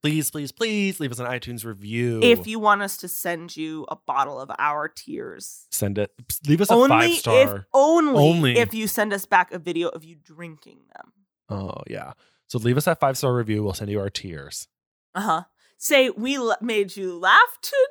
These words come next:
Speaker 2: tears."
Speaker 1: Yeah. Um, you can always also subscri-, sub-, sub-, subscribe to us on Apple Podcasts, Spotify, Google Podcasts, wherever you get 'em.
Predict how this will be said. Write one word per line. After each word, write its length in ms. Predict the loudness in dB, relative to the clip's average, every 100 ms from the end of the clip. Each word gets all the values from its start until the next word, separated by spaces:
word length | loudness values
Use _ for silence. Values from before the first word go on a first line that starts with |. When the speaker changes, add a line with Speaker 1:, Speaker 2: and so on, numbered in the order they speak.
| -2
Speaker 2:
tears." 840 | -4 0 0 -2 -4 -6 -8 -8 2
Speaker 1:
Yeah. 720 | 4 4 4 2 0 -4 -8 -12 _ _ _ -4
Um, 240 | 2 2
you 80 | 0
can 80 | 0
always 240 | 0 2
also 220 | -2 -4 -6
subscri-, 380 | -10 -12 -14
sub-, 200 | -12 -8
sub-, 420 | -2 2 2 0 -2
subscribe 680 | -4 -4 -8 -4 -4 -4 -6
to 180 | -6
us 340 | -6 -8 -12 -12 _ _ _ _
on 160 | -12 -6
Apple 260 | 0 0
Podcasts, 720 | 0 -4 -6 -6 -4 -4 -4 -6
Spotify, 840 | -8 -10 -12 -14 -14 -12 -14 -12
Google 220 | -12 -12
Podcasts, 920 | -14 -14 -14 -14 -14 -18 -18 -14 -8 -4
wherever 180 | -2 -2
you 60 |
get 140 | -6 -8
'em. 140 | -12